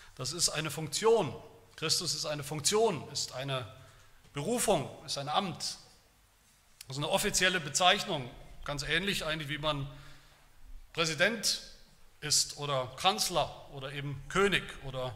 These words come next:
Minister oder sowas in der Richtung. So sehen wir es im Alten Testament.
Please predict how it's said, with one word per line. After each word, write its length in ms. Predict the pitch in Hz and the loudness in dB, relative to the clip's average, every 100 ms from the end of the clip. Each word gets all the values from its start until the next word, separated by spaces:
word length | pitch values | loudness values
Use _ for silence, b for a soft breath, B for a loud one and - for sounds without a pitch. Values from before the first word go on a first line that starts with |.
| - | -6
Minister 480 | 135 160 - 151 117 | 0 6 6 6 0
oder 120 | 127 | -4
sowas 300 | 120 127 127 | -6 -6 -8
in 80 | 127 | -8
der 100 | 123 | -8
Richtung. 260 | 127 127 | -8 -8
So 100 | 120 | -6
sehen 180 | 185 202 | -2 -2
wir 80 | 208 | -2
es 80 | 185 | -4
im 80 | 156 | -4
Alten 240 | 135 143 | -6 -6
Testament. 720 | 139 - 143 135 175 240 - | -4 -4 -4 -2 -2 0 -2